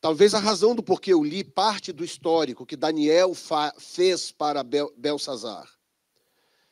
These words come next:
Daniel conta para Belsazar a história, porque era uma história que já estava no passado cerca de quarenta anos. Então, a gente lê aqui, tem poucos capítulos, quer dizer, a situação de,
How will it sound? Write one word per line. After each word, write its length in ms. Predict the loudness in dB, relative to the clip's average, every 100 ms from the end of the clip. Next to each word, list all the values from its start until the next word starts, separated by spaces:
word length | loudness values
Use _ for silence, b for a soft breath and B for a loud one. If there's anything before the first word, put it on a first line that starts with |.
| _ _
Daniel 540 | 0 4 4 6 4 2 -6
conta 640 | -4 0 0 -2 -2 -4
para 140 | -4
Belsazar 600 | -4 -4 -4 -8 -6 -8
a 60 | -8
história, 540 | -12 -10 -6 -4 -4
porque 160 | -8 -8
era 100 | -6
uma 100 | -6
história 380 | -6 -6 -6 -6
que 60 |
já 100 | -8
estava 320 | -8 -6 -4 -4
no 100 | -4
passado 400 | -6 -6 -6 -6
cerca 220 | -10 -10
de 80 | -6
quarenta 420 | -2 0 0 -2
anos. 440 | -2 -2 -4 -8
Então, 300 | -14 -12 -12 b b b _ -8
a 120 | -4
gente 260 | -2 0 0
lê 220 | 4 2
aqui, 200 | 2 -4
tem 240 | -6 -8 -8 _ _ -20 _ _ _
poucos 360 | -2 -2 -4 -6
capítulos, 540 | -6 -2 -4 -4 -8
quer 60 | -4
dizer, 160 | -4
a 20 |
situação 400 | -4 -4 -4 -4
de, 260 | -4 0 0